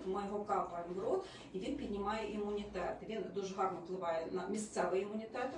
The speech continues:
робить, а в нас алергії можуть бути зв'язані от рот тут, коли в нас ніс постійно тече з носа, вушка, то все, якісь алергічні там прояви реакції, значить воно буде робити і місцевий імунітет. І коли в нас, е, от почервоніння,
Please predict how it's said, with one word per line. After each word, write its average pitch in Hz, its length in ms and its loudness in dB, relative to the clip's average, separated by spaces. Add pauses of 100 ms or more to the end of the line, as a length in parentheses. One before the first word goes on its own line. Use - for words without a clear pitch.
(100)
робить, 370 240 4 (420)
а 185 80 4
в 214 80 4
нас 214 180 2
алергії 196 380 4
можуть 185 300 0 (120)
бути 185 640 2
зв'язані 185 600 2
от 156 300 -6
рот 180 180 -4 (640)
тут, 294 160 -2 (340)
коли - 140 -2
в 165 60 -2
нас - 240 -6 (160)
ніс 277 260 4
постійно 196 480 0
тече 185 320 -2
з 175 80 -4
носа, 226 420 0
вушка, 240 420 -2
то 190 120 -4
все, - 180 -2
якісь 180 260 -2
алергічні 180 520 -2
там 175 120 -6
прояви 175 360 0
реакції, 226 440 2
значить 185 200 0
воно 190 140 2
буде 180 300 0
робити 185 340 0
і 180 80 0
місцевий 330 480 2
імунітет. 330 480 2 (440)
І - 100 -4
коли 226 260 2
в 220 100 2
нас, 202 240 0
е, 196 40 4
от - 360 -2
почервоніння, 202 880 2